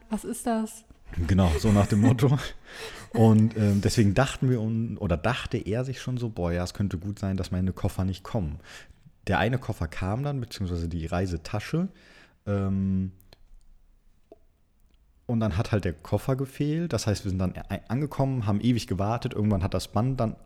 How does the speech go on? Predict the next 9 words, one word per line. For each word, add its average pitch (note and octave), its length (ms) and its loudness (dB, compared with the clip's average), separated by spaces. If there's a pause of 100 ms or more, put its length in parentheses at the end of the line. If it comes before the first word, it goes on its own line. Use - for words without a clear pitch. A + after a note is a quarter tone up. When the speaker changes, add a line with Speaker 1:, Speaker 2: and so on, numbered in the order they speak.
(160)
Speaker 2:
aufgehört, G2+ 380 0
sich F#2 160 -4
zu - 120 -16
drehen, A2+ 340 2
nichts G#2 220 -2
mehr E2 100 -4
ist - 100 -6
mehr D#2+ 100 -4
gekommen. C#3+ 500 2